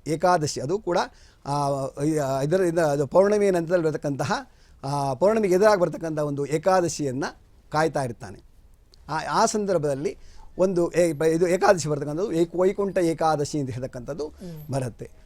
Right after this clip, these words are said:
Speaker 1: ಆ ವೈಕುಂಠ ಏಕಾದಶಿಯಲ್ಲಿ ತನ್ನ ಪ್ರಾಣವನ್ನ ಅರ್ಜುನನಿಂದ ಬಿಲ್ಲನ್ನ ಬ-, ಭೂಮಿಗೆ ಹಾಕ್ಬಿಟ್ಟು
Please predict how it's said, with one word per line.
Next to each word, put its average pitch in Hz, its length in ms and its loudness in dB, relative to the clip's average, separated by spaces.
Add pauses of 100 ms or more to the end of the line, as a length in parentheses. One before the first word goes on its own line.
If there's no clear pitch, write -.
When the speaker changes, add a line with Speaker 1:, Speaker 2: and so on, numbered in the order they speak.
(120)
Speaker 1:
ಆ 135 80 -4
ವೈಕುಂಠ 202 600 0
ಏಕಾದಶಿಯಲ್ಲಿ 175 840 2
ತನ್ನ 165 260 -4
ಪ್ರಾಣವನ್ನ 139 580 -6 (560)
ಅರ್ಜುನನಿಂದ 147 560 -2 (460)
ಬಿಲ್ಲನ್ನ 165 400 2
ಬ-, 135 220 -2
ಭೂಮಿಗೆ 165 340 4
ಹಾಕ್ಬಿಟ್ಟು 139 520 -2